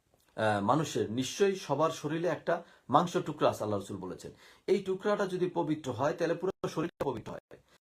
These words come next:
আর এটা যদি অপবিত্র হয় তাহলে পুরো শরীরটা অপবিত্র হয়। এটা কি? আল্লাহ রাসূল এটাকে বলেছেন যে এটা হচ্ছে তোমাদের কাল্ব। এই, তো এখন এই কল্পটা যদি পবিত্র হয় তাহলে সরল। আর হাদিসে স্পষ্ট আল্লাহ বলছেন, ওয়া-, ওয়া-, হা-, এ, বলছেন যে, "ওয়াহিয়া কালবুন",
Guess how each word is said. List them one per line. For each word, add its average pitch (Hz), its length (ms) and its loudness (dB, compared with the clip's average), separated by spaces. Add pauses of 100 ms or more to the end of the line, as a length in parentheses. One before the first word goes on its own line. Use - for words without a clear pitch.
(120)
আর - 160 4
এটা 185 140 0
যদি 180 160 0
অপবিত্র 170 440 -2
হয় 180 80 0
তাহলে 147 200 2 (160)
পুরো 147 140 0
শরীরটা 143 320 -2
অপবিত্র - 720 -6
হয়। 117 80 -4
এটা 175 120 0
কি? - 260 -8 (360)
আল্লাহ 127 140 2
রাসূল - 300 -4
এটাকে 131 180 -2
বলেছেন 143 400 -4
যে 175 120 -4
এটা 151 400 -2
হচ্ছে 196 480 -2 (300)
তোমাদের 113 380 2
কাল্ব। 123 220 8 (1080)
এই, 104 180 0 (280)
তো 151 160 2
এখন 170 360 2
এই 185 160 6
কল্পটা 185 380 4
যদি 185 260 -2
পবিত্র 190 300 0
হয় 196 60 -4
তাহলে 127 160 2
সরল। 101 240 -4 (320)
আর 123 120 4
হাদিসে 170 280 0
স্পষ্ট - 300 -6
আল্লাহ 160 140 4
বলছেন, 147 160 -2
ওয়া-, 131 280 4
ওয়া-, 123 180 2
হা-, - 500 -2
এ, 110 120 0
বলছেন 123 440 -2
যে, 190 100 0 (120)
"ওয়াহিয়া 139 260 6
কালবুন", 131 420 4